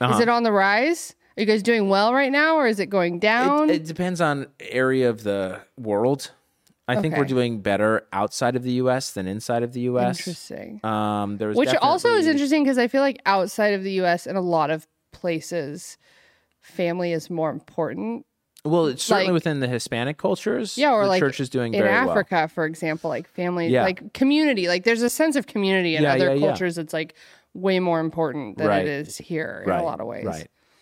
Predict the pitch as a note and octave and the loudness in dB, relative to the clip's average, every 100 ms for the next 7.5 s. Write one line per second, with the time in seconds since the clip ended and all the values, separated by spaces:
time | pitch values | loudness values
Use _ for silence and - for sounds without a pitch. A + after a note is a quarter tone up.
0 | _ _ E2 D#2 - _ - C#3+ C3+ D#3 | _ _ -12 -12 -16 _ -4 0 2 0
1 | C3+ A#2+ B2+ B2 G#2 A2+ - _ A#2 B2 | 0 -2 -2 0 -2 -4 -10 _ -6 -4
2 | D#3 D#3 - - - A2+ A#2 A#2+ A#2 G#2 | -2 -4 -6 -18 -16 -2 0 2 0 0
3 | A2+ A2+ A2 G#2 - G#2 - _ _ _ | 0 -4 -4 -4 -2 -6 -6 _ _ _
4 | _ G#2 G2 G2+ - G#2 G2 F#2 G#2 - | _ -4 -2 -2 -4 -8 -8 -4 -4 -6
5 | F#2+ G2 F#2 - F#2+ - - G#2 G2 G2 | -10 -10 -10 -8 -8 -8 -10 -10 -8 -8
6 | A2+ A#2 B2 - - G3 B2 - - B2 | -8 -10 -12 -12 -10 -10 -8 -8 -8 -8
7 | A#2+ - - G#2 F#2+ | -8 -8 -4 -2 -4